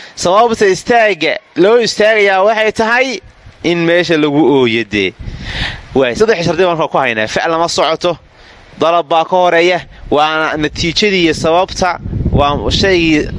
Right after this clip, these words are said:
sababta u noqday istaagga weeye, ama natiijadii ka soo dhalatay in la istaago. Wa taquulu waxaad dhahaysaa, "Iitini ii imow, ukrimka aan ku karaameeye." Wa hal ta'tini ma ii imaanaysaa, uxadidka aan ku warrame.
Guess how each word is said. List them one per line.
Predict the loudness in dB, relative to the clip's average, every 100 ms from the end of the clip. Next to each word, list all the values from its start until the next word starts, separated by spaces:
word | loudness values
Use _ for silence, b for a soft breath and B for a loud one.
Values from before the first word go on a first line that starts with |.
| -10
sababta | -8 -6 0 2 0 0 -2
u | 0
noqday | -2 2 0
istaagga | 0 0 -2 0 0
weeye, | 0 -2
ama | -2 -2
natiijadii | -2 -2 -2 -2
ka |
soo | -4 -2
dhalatay | -2 -2 -4 -6 -4
in | -2
la | -2
istaago. | -4 -4 -2 -2 -4 B B B B B B B B -4
Wa | -2
taquulu | -2 0 2 2
waxaad | 2 0
dhahaysaa, | -2 0 -2
"Iitini | 0 -2 0 -2 2
ii | 2 2
imow, | 0 2 2 2
ukrimka | 0 -2 0 -2
aan | -2
ku | -4
karaameeye." | -2 -2 -2 0 -2 0 -4 -8 -16 B B B B
Wa | 0
hal | 2 0
ta'tini | 0 -2 -2 -2 0
ma | 0
ii | 0 0
imaanaysaa, | 0 0 -2 0 0
uxadidka | 0 -2 -4 -2 0 0
aan | -2 0
ku | 2
warrame. | 4 2 0 -2